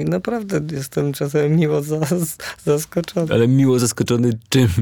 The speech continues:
Speaker 2: Tym, że tam było tak, czy tam, że tak jest tu?
Speaker 1: Taką różnorodnością, folklorem, jaki prezentują różni prezesi.
Speaker 2: Ale Adam, z-, przyznasz, że styl się zmienił.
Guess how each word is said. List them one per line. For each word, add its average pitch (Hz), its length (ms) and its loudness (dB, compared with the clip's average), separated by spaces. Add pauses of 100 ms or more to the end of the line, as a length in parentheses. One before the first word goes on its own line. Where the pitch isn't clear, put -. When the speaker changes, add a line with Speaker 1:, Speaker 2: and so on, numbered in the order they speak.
(120)
Speaker 2:
Tym, 123 180 4
że 110 140 2 (100)
tam 120 220 4
było 120 200 4
tak, 127 240 2
czy 123 200 -2
tam, 117 360 0
że 110 120 0
tak 107 240 0
jest 107 180 0
tu? 101 200 0 (560)
Speaker 1:
Taką 208 300 0
różnorodnością, 196 1000 -2 (360)
folklorem, 147 680 0 (340)
jaki 123 280 -6
prezentują 139 720 -2
różni 120 320 -8
prezesi. 110 480 -6 (320)
Speaker 2:
Ale 113 280 2
Adam, 127 240 2
z-, 127 220 -4
przyznasz, 143 340 2
że 104 400 0 (140)
styl - 320 0
się 147 160 0
zmienił. 98 440 0